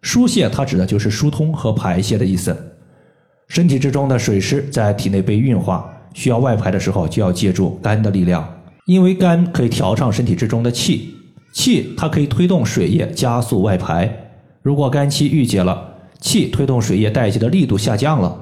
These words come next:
水湿就会停滞在身体的某个部位，此时就造成了水湿的堆积。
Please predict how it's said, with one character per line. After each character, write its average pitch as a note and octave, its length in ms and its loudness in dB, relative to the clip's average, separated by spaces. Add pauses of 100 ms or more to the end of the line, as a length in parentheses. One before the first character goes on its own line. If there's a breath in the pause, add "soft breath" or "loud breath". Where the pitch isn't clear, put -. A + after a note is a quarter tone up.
(160)
水 G2+ 200 0
湿 C#3 200 -2
就 C3 160 -2
会 G#2+ 100 2
停 G#2+ 300 -2
滞 A#2 120 0
在 A#2+ 200 0
身 B2 200 -2
体 A#2 140 0
的 F#2 100 0
某 F2+ 160 0
个 - 80 -4
部 C3+ 180 -2
位， F2 220 0 (420 loud breath)
此 A#2 140 -2
时 A#2+ 300 0
就 A#2 120 0
造 G#2+ 240 0
成 F2+ 200 0
了 F2+ 260 -2
水 F2+ 300 -2
湿 F#2 180 -4
的 E2+ 340 -4 (300)
堆 A2 160 2
积。 - 460 -4